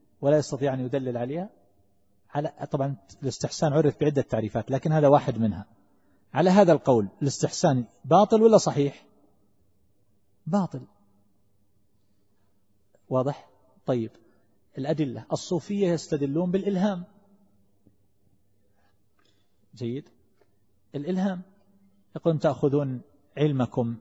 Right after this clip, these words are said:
ميتا عن ميت، ونحن نأخذ علمنا عن الحي الذي لا يموت." يستدل بالإلهام، يقول: "أنا ألهمت هذا."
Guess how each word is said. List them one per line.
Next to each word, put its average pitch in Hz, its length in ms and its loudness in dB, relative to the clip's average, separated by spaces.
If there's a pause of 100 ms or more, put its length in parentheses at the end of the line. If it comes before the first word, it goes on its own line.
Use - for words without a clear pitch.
ميتا 139 600 0
عن 156 200 2
ميت، 170 460 0 (1040)
ونحن 180 280 4
نأخذ 139 360 0
علمنا 131 480 0 (120)
عن 143 160 0
الحي 180 360 2
الذي 156 280 4
لا 139 160 6
يموت." 123 440 -2 (520)
يستدل 123 500 -6
بالإلهام، 180 540 -4 (520)
يقول: 135 240 -8 (500)
"أنا 135 180 -6
ألهمت 160 400 0
هذا." - 240 -20